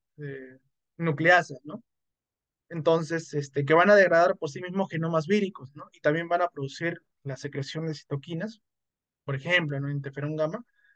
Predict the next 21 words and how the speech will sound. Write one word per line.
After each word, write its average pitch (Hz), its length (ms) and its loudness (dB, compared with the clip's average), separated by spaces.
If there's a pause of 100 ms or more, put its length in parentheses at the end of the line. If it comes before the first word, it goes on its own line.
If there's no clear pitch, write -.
(160)
que 139 120 -2
es, 135 160 0
este, 123 680 -10 (120)
habíamos 139 220 0
hablado 156 220 6
que 151 80 -8
es 139 80 -6
interferón 143 320 0
tipo 151 220 -4
dos, 233 200 -2 (220)
que - 100 0
van 202 140 4
a 247 40 4
activar 226 280 0
antifagocitos, 139 1040 -6
¿no? 226 140 -8
Para 233 260 6
también, 208 420 0 (280)
¿qué 170 100 -6
cosa? 226 300 2
Llamar, 175 560 2